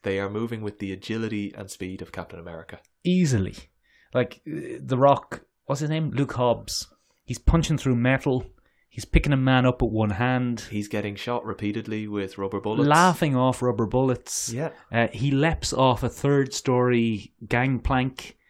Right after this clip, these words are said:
Speaker 2: bounces off a fence, lands on two feet and doesn't break stride when he keeps running.
Speaker 1: Yeah, that would have sprained an ankle.
Speaker 2: That would, it would. <laughs> I mean,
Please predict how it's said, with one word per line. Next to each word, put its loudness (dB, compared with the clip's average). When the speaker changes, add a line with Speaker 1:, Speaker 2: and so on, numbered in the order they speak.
Speaker 2:
bounces 2
off 2
a -4
fence, -2
lands 2
on 2
two 0
feet -2
and -2
doesn't 2
break 4
stride 2
when 0
he 2
keeps -2
running. 0
Speaker 1:
Yeah, -2
that -12
would -8
have -10
sprained -16
an -16
ankle. -10
Speaker 2:
That 6
would, 2
it 0
would. 10
<laughs> -12
I 10
mean, 10